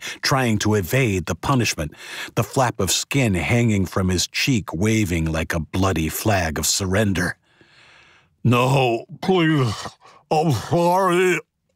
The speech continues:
he gasped through broken teeth. Fist again, then hook. Fist. Hook. Luke pummeled the man who had hurt his love, the mother of his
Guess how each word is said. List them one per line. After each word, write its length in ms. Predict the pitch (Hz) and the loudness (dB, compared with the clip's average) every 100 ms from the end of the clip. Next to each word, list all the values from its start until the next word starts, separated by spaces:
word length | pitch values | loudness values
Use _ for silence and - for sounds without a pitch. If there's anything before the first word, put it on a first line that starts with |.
| - - - - _ _ | -20 -20 -20 -20 _ _
he 200 | - 104 | -6 -4
gasped 540 | 82 90 87 - - - | -2 -2 -2 -4 -6 -14
through 260 | - - 104 | -8 -2 -2
broken 440 | 80 98 87 - | 0 -2 -2 -6
teeth. 500 | 76 - 110 82 - - _ _ _ _ _ _ | -6 -2 -2 -2 -10 -16 _ _ _ _ _ _
Fist 580 | - 311 147 123 - - | -12 -4 -2 0 -2 -4
again, 440 | 78 95 82 65 - - - _ _ _ _ | -4 -2 -2 -2 -6 -10 -16 _ _ _ _
then 360 | 95 87 110 87 | -4 0 0 -2
hook. 500 | - 107 - - - _ _ _ _ _ _ | -2 -2 -2 -8 -10 _ _ _ _ _ _
Fist. 760 | - - - 101 73 - - - _ _ _ _ _ _ | -20 -12 -4 -2 -2 -4 -4 -10 _ _ _ _ _ _
Hook. 540 | - - 131 - - - _ _ _ _ _ - | -6 -2 0 -2 -8 -10 _ _ _ _ _ -2
Luke 480 | 104 123 110 - - - | 2 2 0 -6 -12 -4
pummeled 380 | 131 131 107 80 | -2 0 -2 0
the 80 | |
man 340 | 101 117 107 90 | 2 2 0 0
who 160 | 107 | 0
had 120 | 107 101 | 0 0
hurt 240 | 120 113 | -2 -2
his 200 | - - | -4 -2
love, 380 | 110 110 90 - _ - - - - - | 0 0 -2 -8 _ -20 -20 -20 -20 -2
the 100 | 110 | 0
mother 520 | 127 131 120 87 73 - - | 2 0 0 -4 -8 -14 -6
of 120 | 110 | -2
his 200 | 90 | 0